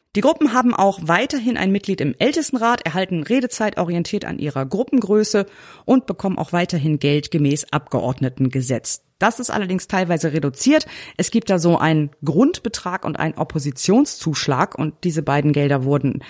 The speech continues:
auf fünfzig Prozent reduziert. Also es ist nicht ganz so viel, als wenn sie eine Fraktion wären,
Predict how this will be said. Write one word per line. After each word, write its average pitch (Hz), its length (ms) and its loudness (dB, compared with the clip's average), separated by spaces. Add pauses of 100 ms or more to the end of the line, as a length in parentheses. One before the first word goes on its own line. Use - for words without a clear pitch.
(160)
auf 135 320 -2
fünfzig - 520 0
Prozent 135 480 0 (280)
reduziert. 151 520 0 (200)
Also 147 120 2
es 151 100 0
ist - 140 2
nicht 202 140 2
ganz 190 180 2
so 190 60 -4
viel, 165 180 -2
als 160 120 -2
wenn 165 120 0
sie 156 80 0
eine 143 80 -2
Fraktion 226 420 0
wären, 208 200 2